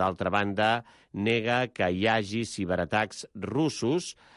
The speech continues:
Eh, en aquests dies, el Centre Criptològic, que depèn de l'organisme,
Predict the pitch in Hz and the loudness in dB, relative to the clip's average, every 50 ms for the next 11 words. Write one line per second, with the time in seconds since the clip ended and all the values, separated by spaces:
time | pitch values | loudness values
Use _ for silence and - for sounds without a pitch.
0 | - - - _ _ _ _ - - 78 78 76 76 73 73 73 73 71 71 - | -20 -20 -20 _ _ _ _ -4 -2 0 0 0 0 -2 -2 -4 -4 -6 -6 -8
1 | - - 76 73 78 78 - 95 92 90 85 - - - - 98 147 147 101 76 | -8 -6 -4 -4 -4 -2 0 2 0 0 0 -4 -12 -10 -4 0 2 2 2 0
2 | 73 - - - - 78 80 80 - - 98 92 85 90 90 85 82 - 95 92 | 0 -4 -6 -6 -4 -2 -2 -2 -2 -2 -2 -2 0 0 -2 -2 -2 -2 -6 -4
3 | 85 - 98 101 107 110 101 101 127 139 143 - 98 85 85 80 - 90 87 85 | 0 2 2 4 4 2 2 0 -4 -4 -2 -2 -2 -2 -2 0 0 0 0 2
4 | 85 85 85 92 95 95 101 101 110 110 104 - 104 104 110 120 | 0 0 0 0 2 2 2 2 2 0 0 -2 0 2 2 2